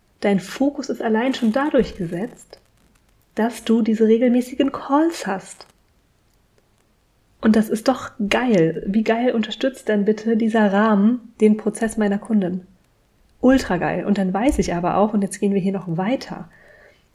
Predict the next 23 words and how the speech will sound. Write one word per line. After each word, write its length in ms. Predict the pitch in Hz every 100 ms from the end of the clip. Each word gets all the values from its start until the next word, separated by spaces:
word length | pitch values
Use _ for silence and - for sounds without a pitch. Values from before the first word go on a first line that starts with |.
| -
ich 220 | 196 185
weiß 380 | 190 285 285 -
auch, 380 | 160 208 - -
wie 120 | -
das 220 | 220 202 -
ist, 480 | - 247 285 -
wenn 120 | 202 202
man 220 | 220 208
wöchentliche 400 | 214 - 214 196
Calls 360 | 226 247 277
hat 140 | 233 226
und 100 | 208
danach 280 | 202 196 214
fällt 240 | 226 226
man 200 | 220 202
halt 120 | 196
so 120 | -
raus 420 | 180 202 185 180 - - - - -
und 160 | 190
der 180 | 190 -
Alltag 480 | 208 240 - 175 170
kommt 380 | - 165 185 180 - - _ -
und 320 | 196 190